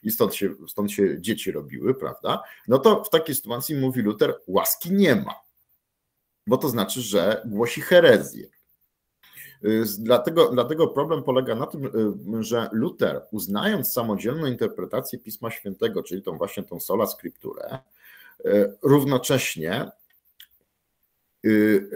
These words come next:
y, twierdzi, że rozum ludzki jest z powodu swojego grzechu i upadku. Rozum ludzki jest niezdolny do interpretacji Pisma Świętego w sposób racjonalny.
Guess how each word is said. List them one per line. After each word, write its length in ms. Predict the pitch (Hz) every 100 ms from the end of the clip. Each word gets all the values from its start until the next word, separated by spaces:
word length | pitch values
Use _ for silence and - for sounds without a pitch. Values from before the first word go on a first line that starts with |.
| - 120
y, 140 | 107
twierdzi, 600 | - 139 156 127 95 131
że 260 | 101 104 -
rozum 520 | 98 98 175 175 143 113
ludzki 640 | 131 - - 170 180 -
jest 640 | 113 107 113 151 - - -
z 100 | -
powodu 340 | - 107 160
swojego 340 | 160 135 127 117
grzechu 400 | 95 123 - 147
i 60 |
upadku. 560 | 131 - 69 - - _ - _ _ _ -
Rozum 400 | 113 139 175 135
ludzki 260 | 127 - 160
jest 240 | - -
niezdolny 840 | 127 143 139 131 123 208 175 113
do 220 | 98 107 -
interpretacji 1120 | 123 117 - 101 92 92 90 - - 107 - -
Pisma 300 | 110 - 107
Świętego 520 | - 95 85 107 127
w 60 | -
sposób 340 | 110 165 - -
racjonalny. 760 | 160 196 - 95 71 53 -